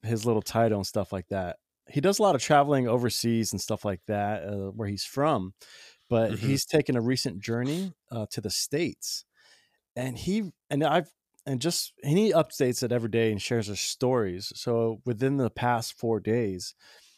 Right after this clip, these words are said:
Speaker 1: he wanted to travel to five different states, and, you know, he blasted out there that he's looking for somebody in the States in this particular area, uh, that could just willing to drive him around,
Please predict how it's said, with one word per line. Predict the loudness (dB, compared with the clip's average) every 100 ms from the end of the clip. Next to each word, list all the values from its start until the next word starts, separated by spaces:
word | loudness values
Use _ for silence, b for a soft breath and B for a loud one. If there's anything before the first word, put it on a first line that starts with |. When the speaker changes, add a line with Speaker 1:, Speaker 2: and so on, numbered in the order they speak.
| b _
Speaker 1:
he | -4 -2
wanted | -2 -4
to | -6
travel | -2 0 0 0 0 -4
to | -10 -8
five | -2 0 -2
different | -6 -12 -14
states, | -4 -2 -2 -6 -10 -12 _ _ _ _ _ -10
and, | -6 -4 -4 -6 -12 -8
you | -6
know, | -4
he | -4 -4 -6 _ _ _ _ _ _ _
blasted | 0 0 2 2
out | 2 4
there | 4 4
that | 2 0
he's | -2 -2
looking | -2 -2 -4
for | -6
somebody | -2 0 2
in | 2
the | -2
States | 0 2 2 0
in | -2
this | -2
particular | -4 -6 -6 -2 -2
area, | 0 0 -2 -2 -4 -6 -4
uh, | -2
that | -2 -6
could | -8
just | -12 -12 -12
willing | -4 -2 -2
to | -2
drive | 0 2 2
him |
around, | 0 0 2 0 -2